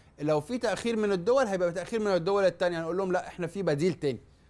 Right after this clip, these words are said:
حركة ال-، حركة القطارات، يعني أنا يؤسفني جدًا إنه مصر تبقى تاني دولة في العالم على مستوى العالم كان فيها قطارات ولحد دلوقتي مش عارفين نعمل مزلقان. فهي المشكلة كلها في إنه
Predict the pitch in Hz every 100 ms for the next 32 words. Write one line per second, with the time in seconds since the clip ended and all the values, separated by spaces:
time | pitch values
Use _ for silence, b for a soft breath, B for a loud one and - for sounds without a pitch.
0 | b b - 196 180 160 160 151 147 147
1 | - 208 190 170 165 170 170 175 170 151
2 | 147 147 151 156 151 139 214 - 175 185
3 | 180 175 156 160 196 180 160 147 147 214
4 | 196 196 208 185 170 151 202 214 196 B
5 | B 131 151 151 - 208 175 202 220 170
6 | 127 147 165 202 180 - 139 165 170 175
7 | 220 214 170 202 190 202 185 170 202 202
8 | 202 180 160 196 226 123 - b b -
9 | 143 - 147 175 190 151 165 165 151 -
10 | 226 - 165 185 190 170 - 180 190 -
11 | 151 156 156